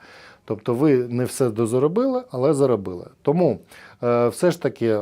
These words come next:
на п'ять-десять відсотків від вашого інвестиційного портфелю я би золото зараз купував, але не більше. Чому? Тому що якщо, дай Боже, все ж таки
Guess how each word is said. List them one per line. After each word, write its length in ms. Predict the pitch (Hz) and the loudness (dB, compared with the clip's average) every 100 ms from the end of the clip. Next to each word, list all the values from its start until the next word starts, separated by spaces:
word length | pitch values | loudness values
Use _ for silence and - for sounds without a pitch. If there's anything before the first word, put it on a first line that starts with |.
| 110 | -4
на 300 | 127 135 135 | 0 2 0
п'ять-десять 680 | 147 175 143 147 139 123 | 0 -2 0 -2 -2 -6
відсотків 600 | 127 120 131 110 - 101 101 | -10 -4 -4 -4 -6 -8 -6
від 160 | 113 | -6
вашого 880 | 110 120 - 110 107 104 101 101 107 | 0 -2 -2 -10 -8 -6 -6 -6 -8
інвестиційного 720 | 110 113 - 107 - 110 110 | -10 -10 -12 -16 -12 -8 -8
портфелю 500 | 107 135 - 226 214 | -6 -8 -4 -4 -4
я 240 | 131 135 170 | -4 -4 -4
би 160 | 143 | -4
золото 420 | 117 139 135 127 | -4 -2 -2 -4
зараз 320 | 98 117 117 - | -8 -4 -4 -6
купував, 500 | 104 101 92 85 - | -12 -8 -8 -8 -10
але 300 | 120 123 180 | -6 -2 -2
не 140 | 202 | -2
більше. 440 | 185 123 107 - 107 | -6 -6 -8 -10 -16
Чому? 340 | - 123 117 | -14 -10 -10
Тому 300 | 101 107 135 | -10 -10 -10
що 160 | 131 110 | -10 -8
якщо, 340 | 120 - 131 | -8 -6 -6
дай 200 | 104 117 | -2 -2
Боже, 300 | 117 110 98 | -2 -4 -4
все 200 | 92 120 | -6 -8
ж 100 | 110 | -8
таки 240 | 104 - | -10 -10